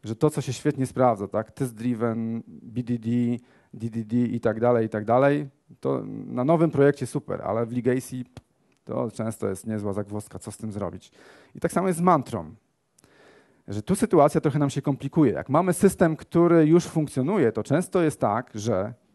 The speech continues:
na przykład ten system zaczął być pisany piętnaście lat temu w C. Później zaczęto pisać w C plus plusie. Później ktoś wpadł na pomysł, żeby to przepisać na Javę. Później jeszcze zaczęły dochodzić do tego jakieś serwis busy i tak dalej.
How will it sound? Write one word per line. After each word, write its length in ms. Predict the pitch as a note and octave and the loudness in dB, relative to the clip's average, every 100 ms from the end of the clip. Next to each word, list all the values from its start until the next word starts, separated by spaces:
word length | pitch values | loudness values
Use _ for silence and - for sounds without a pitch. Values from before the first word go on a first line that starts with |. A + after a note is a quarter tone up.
| _ | _
na 80 | B2 | -10
przykład 220 | A#2+ - | -10 -8
ten 140 | B2 B2 | -6 -4
system 420 | E3 E3 D3+ C#3 | -4 -2 -2 0
zaczął 240 | C#3+ C#3+ | 0 0
być 160 | B2+ - | -4 -8
pisany 300 | - B2 A#2+ | -6 -4 -2
piętnaście 500 | C3+ A#2+ C3 B2 A#2+ | -4 -2 -2 -2 -2
lat 160 | A2+ | -2
temu 200 | - A#2 | -2 -8
w 80 | A2+ | -8
C. 240 | - D#2+ - _ _ _ _ _ _ _ _ _ _ _ _ _ _ _ - | -6 -6 -6 _ _ _ _ _ _ _ _ _ _ _ _ _ _ _ 0
Później 560 | D3+ D#3+ E3+ F3 F#3 - _ _ _ - - | 2 4 4 4 2 -6 _ _ _ -20 -20
zaczęto 500 | B2+ A#2+ C#3 C#3 C#3+ | -8 -2 -2 2 2
pisać 320 | C#3+ C#3+ D3 B2+ | 2 -2 -2 -4
w 80 | |
C 140 | - C3+ | -2 0
plus 220 | C3+ B2+ | 0 -6
plusie. 380 | C#3 A#2+ - - _ _ _ _ _ _ _ - | -4 -6 -6 -18 _ _ _ _ _ _ _ -4
Później 320 | B2+ C#3 D3 | 0 0 2
ktoś 180 | D3 - | 0 2
wpadł 260 | - C3+ | 2 2
na 100 | C3+ | 2
pomysł, 360 | C3 B2 C3 B2 | 2 2 2 2
żeby 200 | A#2+ B2 | 0 0
to 160 | B2 | -2
przepisać 480 | A#2 - A2+ - A#2 | -6 -6 -8 -8 -6
na 80 | B2 A#2+ | -4 2
Javę. 380 | C3 A2+ D#2+ - _ _ _ _ _ _ _ | 2 2 -4 -10 _ _ _ _ _ _ _
Później 260 | A#2+ C3+ | -2 2
jeszcze 180 | C3+ C3+ | 0 0
zaczęły 280 | B2 C#3 B2+ | -2 0 -2
dochodzić 300 | A#2 B2 A#2+ | 2 0 0
do 60 | |
tego 160 | A2+ A#2+ | -4 -6
jakieś 200 | A2 - | -6 -6
serwis 300 | - A2 A2+ | -6 -6 -8
busy 420 | G2+ G#2+ G#2 G#2 | 0 0 0 -6
i 40 | G2+ | -8
tak 160 | F#2 | -10
dalej. 200 | F#2 F#2 | -6 -6